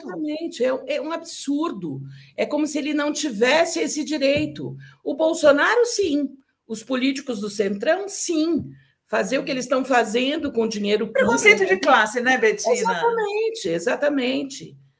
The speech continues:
Speaker 1: Que horror, né? As pessoas questionarem que o Renato não poderia entrar na igreja. Como não? Por quê?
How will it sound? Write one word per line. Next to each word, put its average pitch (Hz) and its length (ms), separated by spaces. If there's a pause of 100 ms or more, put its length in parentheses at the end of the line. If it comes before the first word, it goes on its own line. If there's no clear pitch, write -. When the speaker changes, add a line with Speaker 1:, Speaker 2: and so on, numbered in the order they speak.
(360)
Speaker 1:
Que - 180
horror, 240 800 (220)
né? 208 400 (140)
As 196 140
pessoas 269 300
questionarem 240 1000
que 196 180
o 196 160
Renato 214 640
não 262 180
poderia 233 420
entrar 240 320
na 226 80
igreja. 208 500
Como 415 300
não? 294 500 (260)
Por - 160
quê? 285 380